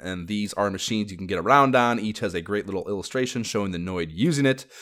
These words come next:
We have the Hyperboard, and this is described as, "Zip past those other dudes on this four-wheeled speedster."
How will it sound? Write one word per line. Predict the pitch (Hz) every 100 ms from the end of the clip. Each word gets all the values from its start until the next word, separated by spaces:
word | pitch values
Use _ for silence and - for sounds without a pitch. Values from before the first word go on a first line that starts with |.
| - - -
We | 90
have | 95 87
the | 87
Hyperboard, | - 226 202 110 107 156 -
and | 85 82
this | 85 -
is | 85
described | - - 87 90 82
as, | 78
"Zip | 82 254 247
past | 160 160 -
those | 104
other | 143 156
dudes | 107 104 104 -
on | 98 95
this | 90
four-wheeled | - 151 147 113 110 98
speedster." | - 233 233 - 107